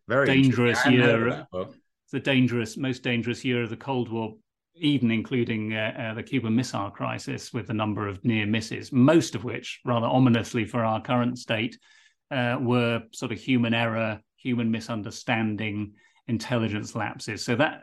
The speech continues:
Speaker 2: that is a gloomy, if rather, rather good, uh, run through of that near miss. And then most of the time I prefer to read, <laughs> you can imagine after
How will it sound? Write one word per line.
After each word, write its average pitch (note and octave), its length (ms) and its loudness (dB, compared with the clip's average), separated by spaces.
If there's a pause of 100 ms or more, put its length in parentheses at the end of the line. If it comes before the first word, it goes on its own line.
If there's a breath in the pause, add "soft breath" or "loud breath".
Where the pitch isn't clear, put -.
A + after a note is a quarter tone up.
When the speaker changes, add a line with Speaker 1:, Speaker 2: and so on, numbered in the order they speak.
(120)
Speaker 2:
that C#3+ 260 0
is A2+ 180 -2
a G#2+ 220 -4 (400)
gloomy, D3 520 6
if B2+ 300 -8
rather, A2 480 -2
rather A2+ 320 -2
good, A2 360 -2 (680)
uh, G#2+ 320 -4
run A2+ 240 2
through A2 280 -2
of G#2 80 -6
that A#2+ 240 -4
near A2+ 240 0
miss. A2 440 -4
And C#3 160 2
then C#3+ 160 6
most F3 260 2
of C#3+ 40 -4
the C#3 60 2
time C3+ 280 2
I C3 180 2
prefer C3+ 360 -4
to C3 140 -4
read, B2+ 300 0
<laughs> - 40 -20
you F3 100 -8
can B2+ 120 -4
imagine C3+ 340 0
after A#2 300 -6